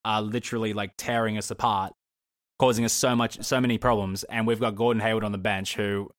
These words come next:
again, we've been down this road so many times. You've gotta, we don't know where his health is and where he's at mentally and blah, blah, blah, blah.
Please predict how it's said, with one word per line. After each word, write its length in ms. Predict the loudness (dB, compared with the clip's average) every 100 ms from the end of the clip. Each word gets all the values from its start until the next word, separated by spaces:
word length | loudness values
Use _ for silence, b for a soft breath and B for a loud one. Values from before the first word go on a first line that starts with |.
| _ _
again, 320 | -6 -2 0 -2
we've 120 | -2
been 140 | 0
down 100 | 0
this 120 | 0
road 120 | -2 -2
so 160 | -2
many 140 | 0 0
times. 420 | -2 -2 -6 -10
You've 160 | -12 -8
gotta, 320 | -4 -4 -4 -8 _ _ _ _ -20 -16
we 160 | -6 -2
don't 100 | 2
know 80 |
where 120 | 4 4
his 100 | 4
health 260 | 2 2
is 160 | 0 0
and 100 | 0
where 100 | 0
he's 100 | -2
at 120 | -2
mentally 340 | -2 -4 -4
and 80 | -4
blah, 80 | -2
blah, 100 | -2
blah, 100 | -2
blah. 280 | -2 -2 -4